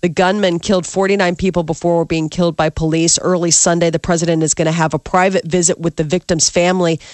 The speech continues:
Now, the Senate Homeland Security Committee wants to know what the Orlando shooter did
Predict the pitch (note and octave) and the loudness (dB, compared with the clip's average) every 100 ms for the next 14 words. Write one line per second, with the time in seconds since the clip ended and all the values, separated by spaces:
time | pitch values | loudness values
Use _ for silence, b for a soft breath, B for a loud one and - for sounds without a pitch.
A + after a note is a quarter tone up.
0 | B - F#3+ F3+ - B3 C#4 F#3 G#3+ G#3+ | B -2 0 2 2 2 0 0 0 2
1 | A3 G3 - F3+ - A#3 B3 A#3 F#3 F#3 | 2 0 0 -6 0 0 2 0 0 2
2 | F3 F3 F3 F3+ - - F3+ F#3 G3+ G#3+ | 2 2 2 0 -2 -2 0 2 2 4
3 | F#3+ F3 D#3 G3+ - A3 G#3+ G3+ F#3 F3+ | 2 0 0 0 0 0 2 2 0 0
4 | F3 E3+ - F#3+ F3 F3 D3 F3 | 0 0 0 0 0 0 0 0